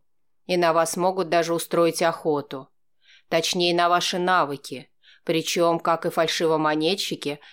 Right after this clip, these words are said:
так и переодетые блюстители правопорядка. А то и сами банкиры,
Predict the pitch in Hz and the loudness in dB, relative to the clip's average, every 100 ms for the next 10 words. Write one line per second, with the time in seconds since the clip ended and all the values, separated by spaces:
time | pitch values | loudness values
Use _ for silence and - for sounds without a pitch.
0 | _ 226 233 - 165 160 151 156 196 196 | _ -2 0 0 2 2 2 0 -2 -2
1 | 165 160 156 - 175 180 165 165 170 160 | -4 -4 -4 -4 -4 -2 -2 0 0 2
2 | 165 156 143 143 - 139 - _ _ _ | 0 0 0 -4 -8 -14 -14 _ _ _
3 | _ - 165 170 165 - 170 165 170 175 | _ -4 0 2 0 2 2 2 0 0
4 | 175 226 220 156 151 | -2 -2 0 0 -4